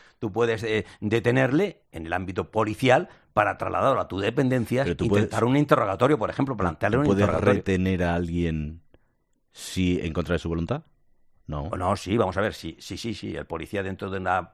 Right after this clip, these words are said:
Speaker 1: práctica de una pesquisa, Alberto, podría detenerte perfectamente. En-, es decir, si tú tienes,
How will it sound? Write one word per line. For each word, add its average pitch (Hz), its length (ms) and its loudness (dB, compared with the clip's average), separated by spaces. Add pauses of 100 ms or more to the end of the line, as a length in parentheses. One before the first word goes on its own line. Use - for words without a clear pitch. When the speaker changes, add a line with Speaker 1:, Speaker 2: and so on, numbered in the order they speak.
(160)
Speaker 1:
práctica 87 280 -10
de - 20 -4
una 95 120 -6
pesquisa, 104 460 -6
Alberto, 104 380 -6
podría 90 360 0
detenerte 98 480 -6
perfectamente. 104 640 -12 (160)
En-, 104 140 -10
es 101 80 -10
decir, 101 260 -6
si 92 140 -10
tú 117 140 -4
tienes, 113 320 -2